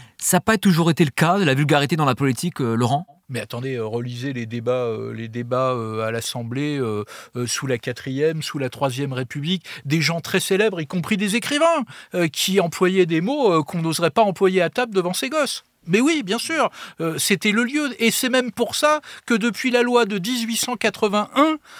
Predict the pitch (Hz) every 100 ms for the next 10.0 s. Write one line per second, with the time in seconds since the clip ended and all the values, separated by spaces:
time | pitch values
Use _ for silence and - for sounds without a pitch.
0 | - - 214 254 277 277 254 254 226 220
1 | 214 220 - 294 - 214 226 - 294 269
2 | 240 233 240 185 139 - 214 208 294 285
3 | 247 240 254 226 220 277 233 208 220 -
4 | 302 - 269 220 175 - _ - 147 135
5 | 180 233 214 214 175 160 107 - - 180
6 | 180 117 156 - - - - 190 - 135
7 | - 139 214 - 285 - - 143 170 190
8 | 160 143 143 135 147 143 143 202 262 -
9 | - - - 269 - 233 226 - 277 247